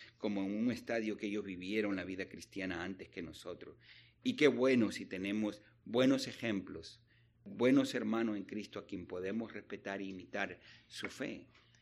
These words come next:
Así que no son todos los hombres, sino los santos creyentes.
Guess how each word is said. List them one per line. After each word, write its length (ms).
Así 280
que 140
no 240
son 260
todos 260
los 220
hombres, 380
sino 360
los 220
santos 640
creyentes. 600